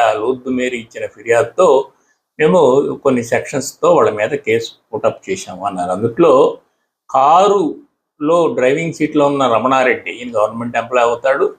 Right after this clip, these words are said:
తర్వాత కారులో ప్రయాణిస్తున్న జగన్మోహన్ రెడ్డి, వైవి సుబ్బారెడ్డి, విడుదల రజని, పేర్ని వీళ్ళందరి మీద కూడా కేసులు పెట్టాం. ఈ కేసుల ప్రకారం వాళ్ళ మీద తదుపరి చర్య తీసుకుంటాం అని చెప్పేసి ఇవి స్పష్టంగా ఎస్పీ ప్రకటించడమే కాకుండా,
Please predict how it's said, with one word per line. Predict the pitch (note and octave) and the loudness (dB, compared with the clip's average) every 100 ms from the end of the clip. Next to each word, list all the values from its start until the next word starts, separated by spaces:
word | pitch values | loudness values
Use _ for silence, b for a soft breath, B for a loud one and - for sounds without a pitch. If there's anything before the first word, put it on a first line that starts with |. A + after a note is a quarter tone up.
| _ _ _ _ _ | _ _ _ _ _
తర్వాత | C#3+ C#3 C#3+ D#3 | 0 2 2 2
కారులో | C#3+ B2+ C#3 C3+ C3+ | 2 4 4 4 2
ప్రయాణిస్తున్న | C3 B2+ B2 A#2+ C#3+ B2+ | 2 0 0 -4 -6 -4
జగన్మోహన్ | A#2 A#2 B2+ B2+ B2+ | -2 -2 -2 -2 -2
రెడ్డి, | B2+ D3 D3+ | -4 -2 2
వైవి | A2+ A#2 A#2+ | 2 0 -2
సుబ్బారెడ్డి, | B2+ B2+ C3 C3 C3 D3+ | -8 0 2 2 0 0
విడుదల | C#3+ B2+ C3 B2+ | 0 2 0 0
రజని, | B2+ A#2+ C#3 C#3+ | -2 -4 -8 -4
పేర్ని | B2+ B2 B2 A#2+ C#3 | -2 -2 -2 -6 -4
వీళ్ళందరి | A#2+ A2 B2 | -2 -2 -2
మీద | B2+ B2 | 0 2
కూడా | B2 A#2 | 2 0
కేసులు | A#2 A2 - B2 | 0 -2 -2 -6
పెట్టాం. | A2+ - B2 F3+ - _ _ _ _ _ | -6 0 0 0 -4 _ _ _ _ _
ఈ | G3+ | -8
కేసుల | F#3+ D#3 D3+ D3 | -2 0 2 2
ప్రకారం | - C3 - D3 D#3+ | 2 2 2 2 4
వాళ్ళ | B2+ | 2
మీద | A#2 A#2+ | 2 0
తదుపరి | A#2 A2 A#2+ A2+ | 0 0 -4 -4
చర్య | - G#2+ A2 | -2 -2 -4
తీసుకుంటాం | A2 - G#2+ G#2 G2 | -8 -12 -18 -8 -2
అని | F#2+ G2 | -2 -4
చెప్పేసి | G2 A#2+ B2+ F3+ | -10 -8 -6 -2
ఇవి | D3+ A2+ | -2 -2
స్పష్టంగా | - - - A#2 A#2+ A#2 | -4 -4 -2 -2 0 2
ఎస్పీ | A2 - A2+ | 2 -2 -10
ప్రకటించడమే | - F#2 - A#2 B2 A2 | -8 -6 -6 -4 -2 0
కాకుండా, | A#2 G#2+ A2+ A#2+ | 2 0 0 0